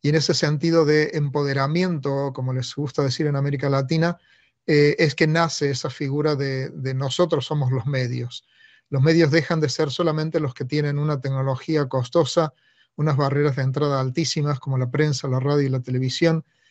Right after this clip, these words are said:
y todo el mundo con una conexión a Internet, primero desde el escritorio y después, como estamos viviendo ahora, desde su bolsillo, puede convertirse en un global publisher. Em,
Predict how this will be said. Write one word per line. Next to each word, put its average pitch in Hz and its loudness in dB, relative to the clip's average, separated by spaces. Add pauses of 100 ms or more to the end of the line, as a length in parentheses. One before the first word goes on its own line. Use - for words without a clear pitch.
(200)
y - -4
todo 180 8
el 170 6
mundo 170 4
con 147 0
una 156 0
conexión 139 -2
a - 0
Internet, 143 0 (120)
primero 143 2
desde 131 0
el 127 0
escritorio 131 0 (380)
y 147 0
después, 156 2
como 131 -4
estamos 147 -2
viviendo 135 0
ahora, 147 4
desde 127 -4
su - -6
bolsillo, 139 0 (440)
puede 160 6
convertirse 139 -2
en 135 0
un 139 -2
global 143 2
publisher. 123 -4 (760)
Em, 135 0